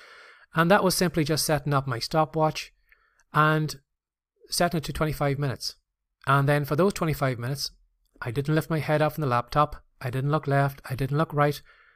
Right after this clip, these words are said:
I didn't even think about editing whatever I was doing at the time. I simply just said to myself, "Barry, try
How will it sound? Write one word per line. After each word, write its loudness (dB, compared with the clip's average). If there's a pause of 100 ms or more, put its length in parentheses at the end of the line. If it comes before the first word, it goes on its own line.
(200)
I 0
didn't 0
even 2
think -4
about 0 (360)
editing -2
whatever 2
I 4
was 0
doing 2
at -2
the -8
time. -6 (420)
I 2
simply 2
just 0
said 0
to -4
myself, -4
"Barry, 4 (440)
try 4